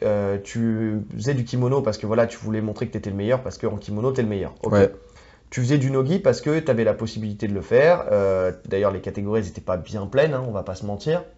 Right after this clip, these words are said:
Speaker 1: Mais t'avais des gens qui, qui avaient quand même cette sensibilité pour le nogi, donc ils le faisaient parce qu'ils kiffaient ça. Après, t'avais la D C C, où il y avait des gens qui allaient mettre, euh, qui allaient retirer la veste parce que la D C C, ça a toujours été quand même une compétition de prestige.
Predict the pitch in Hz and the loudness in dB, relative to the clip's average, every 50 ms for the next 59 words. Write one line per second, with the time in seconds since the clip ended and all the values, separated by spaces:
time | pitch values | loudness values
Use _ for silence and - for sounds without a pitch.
0 | - _ - 110 113 104 113 113 107 107 110 123 151 147 139 120 117 107 120 110 | -20 _ -6 -2 -2 0 2 0 0 0 0 -2 0 0 2 2 2 2 2 2
1 | 110 139 139 135 123 131 131 117 - 117 110 104 - - 113 110 - 113 113 117 | 0 2 2 2 2 2 2 0 0 0 -2 -2 -2 -4 -4 -2 -2 0 0 0
2 | 120 117 143 143 123 120 120 117 117 117 120 160 175 147 127 120 - 117 113 107 | 0 0 0 -2 0 0 2 2 2 2 2 0 0 0 0 0 2 2 2 2
3 | 101 123 151 147 120 - - 110 101 - 110 - - 110 113 - 85 82 - - | 4 4 4 4 2 0 -4 -6 -10 -8 -8 -8 -8 -8 -6 -6 -6 -8 -8 -12
4 | - - _ _ - - - - - - - 117 123 - - 123 120 117 107 110 | -20 -20 _ _ -20 -20 -20 -20 -20 -8 -2 0 2 4 4 4 4 4 4 4
5 | 117 110 101 - - - - - - 101 107 104 110 104 104 113 110 107 - 131 | 2 2 0 -2 -6 -16 -16 -4 0 2 2 4 2 2 0 -2 -4 -2 0 0
6 | 127 123 - 120 117 120 120 110 110 104 104 107 107 120 120 113 - 101 101 98 | 0 0 0 -2 -2 0 0 0 0 0 0 0 0 0 -2 -2 0 0 0 0
7 | 104 104 101 - 101 98 - - 104 101 98 - - - 208 202 196 196 208 110 | 0 -2 -2 0 -2 -2 0 0 -2 -2 -2 -4 -4 -4 -2 0 0 0 0 -2
8 | - - 92 - - - 104 92 95 95 95 98 - 98 95 - 120 117 - 92 | -4 -6 -12 -10 -8 -6 -6 -4 -4 -4 -6 -6 -8 -8 -8 -6 -6 -6 -4 -4
9 | 87 90 - - 107 104 98 98 101 - 101 101 98 101 92 - 98 - 104 - | -6 -6 -6 -8 -8 -8 -8 -8 -6 -6 -6 -6 -6 -8 -8 -10 -10 -10 -10 -12
10 | - - 101 101 - - 101 - - 202 247 208 123 | -10 -10 -10 -10 -10 -10 -12 -10 -6 -4 -4 -4 -4